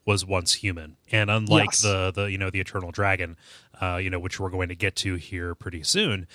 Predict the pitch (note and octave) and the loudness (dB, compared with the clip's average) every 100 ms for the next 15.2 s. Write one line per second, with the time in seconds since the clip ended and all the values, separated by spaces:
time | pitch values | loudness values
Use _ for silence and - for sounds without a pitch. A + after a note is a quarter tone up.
0 | - - B2+ A#2 G2 G2 G2 F#2+ - F#2 | -20 -2 2 4 2 2 2 2 -2 -2
1 | - F#2 F#2 F2+ F2+ F2 D#2+ A#2 A2+ G#2+ | -2 -2 -4 -6 -6 -6 -2 2 2 2
2 | F#2 - - - A2 G2+ F#2+ F#2 - C#3 | -2 0 2 4 2 -2 -2 -6 -12 -8
3 | A2+ F2+ F2 G#2 G2+ G2 F#2 F#2+ F2+ G2 | -6 -6 -8 -2 -2 -2 -4 -6 -6 -6
4 | F#2 G2 G2+ G2 G2 F2+ E2+ - F#2 F2+ | -2 2 2 2 0 0 0 0 0 -2
5 | E2 F#2+ F#2 F2+ F2 - - - G2+ F#2 | -4 0 0 0 -6 -14 -20 -2 0 2
6 | F2+ - - F#2+ - - G2+ - G#2+ G2 | 2 -2 -2 -8 -6 -6 -6 0 2 2
7 | F2+ F#2 F2+ - F2 F2+ F2 - - - | 0 -8 -6 -8 -8 -10 -12 -16 -4 0
8 | - F#2 - _ _ - G2 F2+ D3 C3+ | 0 -2 -12 _ _ -4 -2 2 4 4
9 | F#2 F2+ G#2 G#2+ G2 F2+ - - - B2 | 2 0 2 2 2 0 -10 -8 0 4
10 | B2 A#2+ A#2 - G#2 F#2 F#2 F2 E2+ E2 | 4 4 2 2 0 0 -2 -2 -4 -6
11 | E2 F#2 F2 G2 F2+ F#2+ F#2 F2+ - F#2 | -10 -10 -4 -4 0 0 -2 -4 -4 -6
12 | - - F#2 F2+ F2 - - _ - G#2 | -6 -4 -4 -4 -12 -20 -20 _ -2 -2
13 | F2 F2+ E2+ - E2+ E2+ - G#2 G2+ F2+ | -2 -4 -4 -4 -8 -14 -10 -2 0 0
14 | F2 F2 E2 E2+ F2 F2 - - E2+ D#2 | -4 -6 -6 -6 -6 -6 -10 -10 -10 -10
15 | - | -16